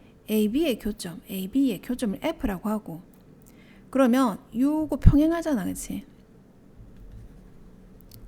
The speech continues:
즉 요거하고 요거 평행하죠. 교점을 F라고 하면 각 이에이디는 요거랑 누구랑 같아요?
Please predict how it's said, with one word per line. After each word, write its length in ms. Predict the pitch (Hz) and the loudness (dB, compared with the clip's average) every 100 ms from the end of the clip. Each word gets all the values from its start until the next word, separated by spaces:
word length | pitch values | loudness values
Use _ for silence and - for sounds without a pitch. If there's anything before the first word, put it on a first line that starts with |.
| - - - - - - - - - - - - - - | -20 -20 -20 -20 -20 -20 -20 -20 -20 -20 -20 -20 -20 -8
즉 260 | 254 240 - | -4 -4 0
요거하고 680 | 262 262 240 208 254 311 - - | 0 2 0 0 -2 -2 -6 -10
요거 160 | 214 220 | -6 4
평행하죠. 640 | - 240 240 233 208 190 - - - - - | 4 6 2 -2 -4 -10 -12 -16 -14 -14 -8
교점을 340 | 269 277 254 254 | -4 2 4 4
F라고 380 | 269 254 220 | 0 -2 -2
하면 300 | 214 233 240 - | 0 0 0 -2
각 360 | 262 285 311 - - - - - - - - - | -2 -2 -2 -14 -20 -20 -20 -20 -20 -20 -14 0
이에이디는 1900 | 269 269 269 277 277 - - - 240 226 220 226 233 - - 269 254 170 - - - | 4 4 4 2 -4 -20 -20 -10 -4 -2 -2 -4 -8 -16 -2 4 4 4 -8 -12 -4
요거랑 440 | 247 254 202 165 - - | -2 0 -2 -6 -14 -2
누구랑 340 | 262 262 202 | 0 2 0
같아요? 320 | 160 - - | -6 -12 -16